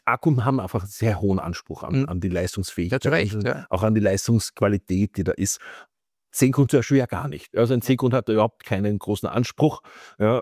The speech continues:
Speaker 1: in der Juristerei, ich kenne C-Kunden, die schicken an zehn Rechtsanwälte einfach so nach dem Motto, „Wir brauchen neue Mietverträge, Ja.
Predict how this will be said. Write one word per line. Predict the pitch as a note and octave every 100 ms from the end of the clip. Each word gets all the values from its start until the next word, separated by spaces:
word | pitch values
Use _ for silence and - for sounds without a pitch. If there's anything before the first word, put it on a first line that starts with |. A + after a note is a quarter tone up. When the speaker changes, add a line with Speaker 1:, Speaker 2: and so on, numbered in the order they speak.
| -
Speaker 1:
in | A#2 A2+
der | A2
Juristerei, | A2 A2+ A2+ B2+ G#2 G2
ich | C3 -
kenne | A2+ B2+
C-Kunden, | - B2+ - B2+ B2 C3+
die | B2
schicken | - A2+ A#2
an | G#2+
zehn | - A2
Rechtsanwälte | G#2 - A#2+ A2 G#2+ - -
einfach | F#2 G#2+ - _ - - _
so | G#2 -
nach | G#2
dem | - A2
Motto, | A2+ A#2
„Wir | G#2
brauchen | G#2+ A2+
neue | G2+ G2+
Mietverträge, | C#3+ - D3 B2 A#2+ B2 B2
Ja. | G#2+